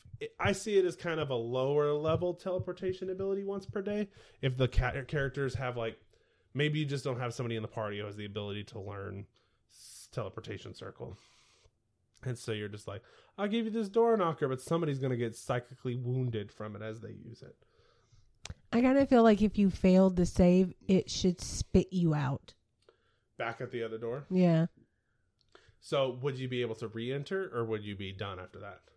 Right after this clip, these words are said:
Speaker 2: Well, once it does that, it disintegrates, right?
Speaker 1: You have a minute.
Speaker 2: Well, I think if you fail, it would just, like, whook and just shut.
Speaker 1: Ooh. Hmm.
Speaker 2: That, or I would, you'd have to wait, like, six seconds and try again.
Speaker 1: Yeah,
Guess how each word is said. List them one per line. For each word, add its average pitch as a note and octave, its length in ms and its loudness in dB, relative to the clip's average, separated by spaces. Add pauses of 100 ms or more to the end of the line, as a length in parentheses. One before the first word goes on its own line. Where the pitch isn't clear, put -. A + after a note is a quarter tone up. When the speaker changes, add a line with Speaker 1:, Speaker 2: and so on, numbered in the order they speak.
(120)
Speaker 2:
Well, G#3 340 2 (560)
once G#3+ 300 10
it G3+ 80 10
does G3 160 12
that, F#3 100 10
it D#3+ 100 8
disintegrates, E3 600 4
right? D#3 320 2 (300)
Speaker 1:
You C3+ 80 -4
have C3 80 -2
a A#2 60 -4
minute. F#2 240 -8 (640)
Speaker 2:
Well, G#3+ 480 12 (180)
I G#3+ 120 8
think C4 180 4
if A#3+ 100 8
you F3+ 100 8
fail, G3+ 640 10
it G3+ 120 10
would F#3 280 10
just, F#3 220 10
like, D#3 240 4
whook - 500 -4 (100)
and G3+ 180 4
just E3+ 200 0
shut. G#3+ 360 8 (480)
Speaker 1:
Ooh. B2 400 -4 (1120)
Hmm. A2+ 520 -8
Speaker 2:
That, G#3 280 8
or G3+ 360 6
I F#3+ 120 8
would, F3+ 160 6
you'd G3+ 180 8
have F3+ 200 8
to F#3 80 10
wait, E3 260 8
like, - 280 2 (340)
six - 360 -4
seconds - 480 0
and - 320 -14
try - 220 -10
again. - 420 -8
Speaker 1:
Yeah, A2 160 -4